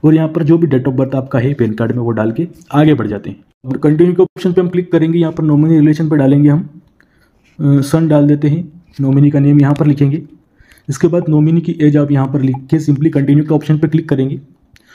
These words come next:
ये आपको next page पे ले जाएगा। देख सकते हो, यहाँ पर सब कुछ आ गया है, एक बार आप check कर लीजिए। पुरानी policy है वो आपकी, वो भी यहाँ पर आ गई है, देख सकते हो ये कि expire होगी हमारी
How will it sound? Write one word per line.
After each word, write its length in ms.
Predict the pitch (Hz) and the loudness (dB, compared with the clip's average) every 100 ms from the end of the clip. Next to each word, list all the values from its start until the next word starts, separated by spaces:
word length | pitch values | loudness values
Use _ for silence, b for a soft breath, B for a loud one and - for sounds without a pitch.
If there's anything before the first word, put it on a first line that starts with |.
| b - | b -2
ये 60 | 160 | 0
आपको 300 | 147 147 165 | 0 -4 0
next 260 | 156 156 - | 0 0 -2
page 180 | 151 | 0
पे 60 | 160 | 2
ले 120 | 139 | 0
जाएगा। 240 | 135 135 147 | 0 0 -2
देख 140 | 135 | -4
सकते 160 | - - | -8 0
हो, 60 | 151 | 2
यहाँ 140 | 147 | 2
पर 80 | 147 | -2
सब 220 | 147 147 | -6 -4
कुछ 180 | 165 - | -6 -4
आ 80 | 120 | -2
गया 140 | 127 143 | 0 0
है, 120 | 139 | 0
एक 100 | 131 | -2
बार 100 | 139 | -4
आप 80 | 139 | -2
check 260 | 151 151 | -4 -2
कर 60 | 131 | 0
लीजिए। 300 | 120 120 131 | 0 2 0
पुरानी 320 | - 165 175 | 0 0 0
policy 400 | 170 156 165 165 | 2 0 0 0
है 80 | 165 - | -2 0
वो 100 | 160 | -2
आपकी, 260 | 151 - 180 | -2 -8 -4
वो 80 | 143 | -2
भी 80 | 147 | 2
यहाँ 180 | 147 143 | 2 0
पर 120 | 170 | -2
आ 140 | - | -2
गई 140 | 131 123 | 0 0
है, 80 | 117 | 0
देख 140 | 120 | -4
सकते 240 | 120 - | -6 -4
हो 60 | 113 | -2
ये 200 | 107 160 - _ _ _ _ | -2 -6 -10 _ _ _ _
कि 100 | 180 160 | -4 -2
expire 360 | - - 196 190 | -4 0 0 2
होगी 240 | 156 165 | 2 2
हमारी 240 | 147 143 | 2 0